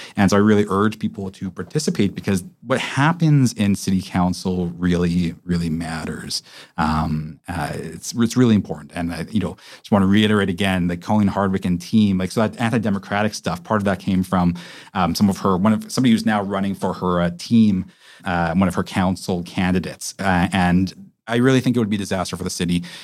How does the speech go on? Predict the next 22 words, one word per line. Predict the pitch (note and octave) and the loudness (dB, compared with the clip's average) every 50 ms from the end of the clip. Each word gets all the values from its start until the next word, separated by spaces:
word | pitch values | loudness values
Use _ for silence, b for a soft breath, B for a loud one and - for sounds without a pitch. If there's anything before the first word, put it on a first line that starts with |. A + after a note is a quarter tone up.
| B B | B B
if | G2+ - - | -8 -8 -6
team | - - A2 F#2+ F#2+ F#2 F2 F2+ | -2 0 2 4 4 4 2 2
got | F#2 E2+ F2 E2+ | 2 0 0 0
into | E2 E2 - - | -2 -6 -10 -12
power. | - - F2 E2+ E2+ E2 E2 E2 D#2 | -8 -6 -4 -2 -2 -2 -4 -4 -2
It | - F#2 | -2 -2
would | E2+ F2+ F2 E2+ - - _ | 0 0 -2 -2 -4 -12 _
be, | - F#2+ F2+ F2+ F2+ | -8 -6 -4 -2 0
it | F2 | 0
would | F#2+ F2+ | 0 -2
hurt | - - - F#2 - | 0 0 -2 -2 0
renters. | F#2+ G2+ A2 A2 - - A2+ A2 A2+ A#2 A2+ A2+ B B B B B B B B B | 2 2 2 2 4 2 2 4 4 2 2 0 B B B B B B B B B
It | G2 | -4
would | G#2 F2+ | -2 -2
drive | - G2+ G2+ G2 F#2+ F#2+ G2 F#2+ F2 | 0 2 2 4 4 4 2 0 0
rent | F#2 G2 F#2+ | 0 0 0
eviction, | F2+ F2+ G2 F#2 - - G#2+ G2 G2 F#2 F2+ F2 - | 0 0 -4 -4 -2 0 2 2 4 2 0 -2 -6
them | - F2 F#2+ | -6 -4 -2
evictions | G2 F2+ F#2 F#2 - - G2 F2+ | -2 -2 -4 -4 -2 0 0 0
across | - - - - F2 F2 | -2 -4 -2 -2 -2 -2
the | - F2+ | -4 -6
city. | - - - A#2 G#2+ A2 G#2+ G#2 G#2+ | -8 -2 0 2 4 4 4 4 2